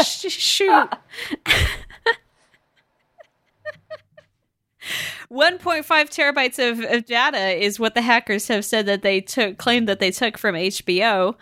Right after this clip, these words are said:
And among those, uh, they have boasted about leaking full episodes of upcoming, uh, th-, I, I almost said Thrones,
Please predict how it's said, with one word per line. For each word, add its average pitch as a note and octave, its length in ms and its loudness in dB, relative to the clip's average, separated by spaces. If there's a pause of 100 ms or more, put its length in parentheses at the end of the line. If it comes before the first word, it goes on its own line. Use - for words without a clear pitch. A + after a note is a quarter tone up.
(380)
And G#3 180 2
among A#3 400 0
those, B3+ 580 0
uh, A3 200 2
they A3+ 140 0
have A#3 360 0 (120)
boasted A#3 440 0
about G3+ 300 4
leaking G#3+ 420 -2
full C4 220 -2
episodes D4 600 0
of D#4+ 140 2
upcoming, D#4+ 880 0
uh, D#4 440 -6
th-, - 560 -12
I, C4+ 160 4
I C4+ 240 2
almost D#4 220 0
said B3 180 0
Thrones, A3 720 0